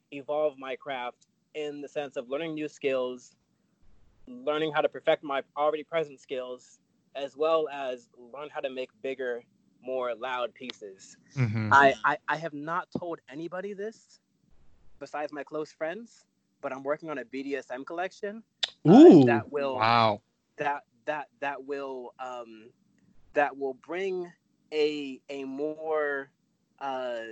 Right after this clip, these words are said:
Speaker 1: I suppose, I am main, I, I, I wanna make B D S M pieces that are
Speaker 3: Mm.
Speaker 1: more, um, not public appropriate, but, you know, things that, uh, pieces that, pieces that you can pull off fits in, you know?
Speaker 3: Yeah, yeah.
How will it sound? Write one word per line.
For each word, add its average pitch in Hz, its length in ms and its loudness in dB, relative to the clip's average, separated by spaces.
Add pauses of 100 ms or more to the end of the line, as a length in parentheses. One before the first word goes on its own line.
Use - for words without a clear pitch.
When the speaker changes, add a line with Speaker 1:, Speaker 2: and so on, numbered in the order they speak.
(540)
Speaker 1:
I 151 100 -6
suppose, 147 540 -6 (1700)
I 147 200 -6
am 135 200 -10
main, 143 240 -8 (300)
I, 202 180 2 (200)
I, 214 120 0 (400)
I 185 80 -2
wanna 233 240 -2
make 247 220 -8
B 202 100 -4
D 202 140 0
S 190 120 -6
M 185 160 -6
pieces 233 600 -8 (340)
that 156 160 -4
are 156 140 0
Speaker 3:
Mm. 151 80 0
Speaker 1:
more, 160 520 -6
um, 139 440 -8 (400)
not 190 300 0
public 180 340 -4
appropriate, 208 600 -6 (580)
but, 175 220 -4 (100)
you 185 140 -4
know, 185 160 -4
things 226 220 -8
that, 220 120 -4 (100)
uh, 180 180 -8 (240)
pieces 247 240 -8
that, 220 160 -2
pieces 262 240 -10
that 214 160 -6
you 226 80 -12
can 190 100 -2
pull 196 220 -2
off 170 200 0
fits 170 300 -8
in, 104 220 -14
you 120 80 -14
know? 143 280 -6
Speaker 3:
Yeah, 320 220 6
yeah. 269 360 8